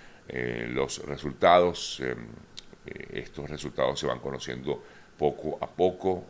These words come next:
o sea, cómo van escrutan-, escrutándose mesas y, por lo tanto, pues, finalmente gana de esta forma el candidato Rafael, eh, Daniel Noboa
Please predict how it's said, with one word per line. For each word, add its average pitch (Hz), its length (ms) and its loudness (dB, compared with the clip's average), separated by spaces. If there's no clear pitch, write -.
o 60 60 -14
sea, 64 160 -6
cómo 67 300 -4
van 69 280 0
escrutan-, 71 520 -4
escrutándose 82 800 4
mesas 90 520 0
y, 85 180 -2
por 67 180 -2
lo 62 100 -4
tanto, 64 320 -6
pues, 64 240 -6
finalmente 64 600 -4
gana 71 420 4
de 65 260 2
esta 65 260 -4
forma 65 520 0
el 73 440 0
candidato 65 760 -2
Rafael, 67 680 4
eh, 67 240 2
Daniel 80 320 4
Noboa 65 520 4